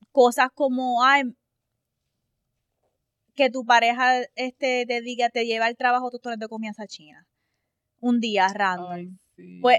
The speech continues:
Speaker 1: es como que, "Mira, gracias por hacer eso", o "Gracias". Uf, yo tuve una pareja una vez que habló con mi papá.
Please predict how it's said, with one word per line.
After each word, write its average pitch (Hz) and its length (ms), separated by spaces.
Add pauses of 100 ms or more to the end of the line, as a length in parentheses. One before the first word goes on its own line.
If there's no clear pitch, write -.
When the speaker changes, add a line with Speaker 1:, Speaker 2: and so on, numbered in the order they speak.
Speaker 1:
es 254 240
como 262 220
que, 240 100
"Mira, 269 200
gracias 240 360
por 269 140
hacer 269 320
eso", 262 760
o 233 180
"Gracias". 233 360 (1000)
Uf, 427 340
yo 262 120
tuve 294 160
una 330 160
pareja 311 280
una 285 200
vez 285 180
que 269 200
habló 208 300
con 247 680
mi 254 160
papá. 220 400